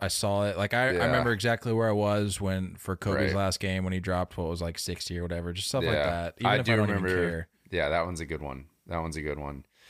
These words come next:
Speaker 2: Yeah, I understand it. It's just, he, he just, he bugs me, dude. He just drives me crazy. Uh, it's,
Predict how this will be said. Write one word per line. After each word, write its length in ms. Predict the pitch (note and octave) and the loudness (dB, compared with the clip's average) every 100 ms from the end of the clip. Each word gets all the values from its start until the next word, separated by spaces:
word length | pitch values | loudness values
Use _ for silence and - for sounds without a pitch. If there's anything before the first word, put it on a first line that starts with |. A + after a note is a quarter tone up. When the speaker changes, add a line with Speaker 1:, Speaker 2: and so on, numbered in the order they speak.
| - - - - | -20 -20 -20 -6
Speaker 2:
Yeah, 300 | C3+ C3 E2 | 2 4 4
I 220 | - D3 D#3+ | 4 4 4
understand 560 | D#3 B2 - A#2 A2+ | 2 0 2 2 4
it. 180 | A2 - | 4 4
It's 180 | A2 G2+ | 2 2
just, 260 | G#2 - | 0 0
he, 180 | - G#2+ | 0 0
he 240 | F#2+ G2 G2 | 0 -4 -2
just, 240 | G2 - | -2 -4
he 100 | F#2 | -6
bugs 420 | D2 D#2+ E2+ - | -2 0 0 -2
me, 140 | E2 D2 | -6 -4
dude. 320 | D#2 D#2+ D2+ | -2 -2 -4
He 120 | D#2 | -6
just 280 | D#2 D2 - | -8 -8 -8
drives 300 | E2 D#2 D2 | -2 -2 -2
me 80 | D2+ | -8
crazy. 560 | - D#2+ D2+ D2+ C#2 C#2 _ _ D2 | -4 -4 -4 -6 -10 -14 _ _ -8
Uh, 140 | D2 | -6
it's, 440 | D2 C#2 - - | -6 -8 -8 -10